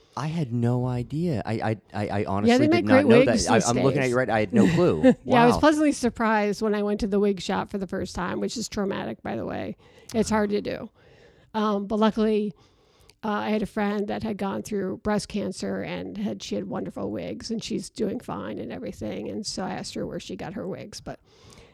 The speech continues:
Speaker 2: um, yeah, they make great wigs today, and, you know, so
Speaker 1: Is, is
Speaker 2: it's
Speaker 1: that
Speaker 2: all
Speaker 1: w-,
Speaker 2: good.
Speaker 1: is that one of the things, uh, Locks for Love?
Speaker 2: No,
Speaker 1: Is, is
Speaker 2: no,
Speaker 1: that
Speaker 2: this is fake,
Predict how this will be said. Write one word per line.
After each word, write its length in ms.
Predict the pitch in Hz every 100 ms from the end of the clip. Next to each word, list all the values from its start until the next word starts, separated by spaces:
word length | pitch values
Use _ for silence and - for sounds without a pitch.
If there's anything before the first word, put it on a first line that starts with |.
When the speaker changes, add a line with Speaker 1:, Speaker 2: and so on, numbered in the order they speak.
| _
Speaker 2:
um, 300 | 170 185 185
yeah, 140 | 233 208
they 100 | 214
make 200 | 220 214
great 200 | 208 220
wigs 360 | 220 220 202 -
today, 520 | 208 196 208 226 226
and, 340 | 196 196 190
you 100 | 175
know, 80 | 202
so 560 | - - 208 202 208 202 _ _ - -
Speaker 1:
Is, 100 | 123
is 40 | -
Speaker 2:
it's 100 | 196
Speaker 1:
that 80 |
Speaker 2:
all 100 | 220
Speaker 1:
w-, 220 | 220 254 226
Speaker 2:
good. 100 | 160
Speaker 1:
is 80 |
that 100 | 131
one 100 | 147
of 60 | 151
the 60 | 139
things, 340 | - 139 135
uh, 200 | 131 123
Locks 360 | 113 120 135 -
for 120 | -
Love? 360 | 107 113 151 151 - _ _ -
Speaker 2:
No, 260 | 214 247 262
Speaker 1:
Is, 80 | -
is 100 | 220
Speaker 2:
no, 100 | 220
Speaker 1:
that 40 |
Speaker 2:
this 120 | 233
is 120 | 220 -
fake, 420 | 220 233 -